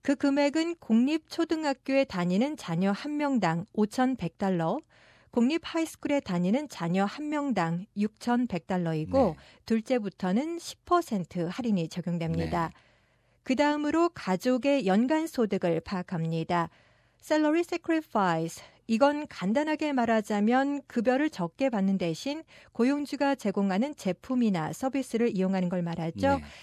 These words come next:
Speaker 1: 이 샐러리 세크리파이스와 초과 근무 수당 등을 이 소득에 포함시켜야 합니다.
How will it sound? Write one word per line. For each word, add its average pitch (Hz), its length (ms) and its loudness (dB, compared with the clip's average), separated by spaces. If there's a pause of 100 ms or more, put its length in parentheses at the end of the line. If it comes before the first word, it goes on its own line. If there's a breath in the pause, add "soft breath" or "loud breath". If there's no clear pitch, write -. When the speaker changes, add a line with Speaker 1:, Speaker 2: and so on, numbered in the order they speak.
(160 loud breath)
Speaker 1:
이 175 160 0
샐러리 311 420 2
세크리파이스와 254 1300 0
초과 339 360 0
근무 220 380 2
수당 247 380 -2
등을 190 340 0
이 170 160 -2
소득에 240 540 -2
포함시켜야 285 580 -4
합니다. 165 540 -2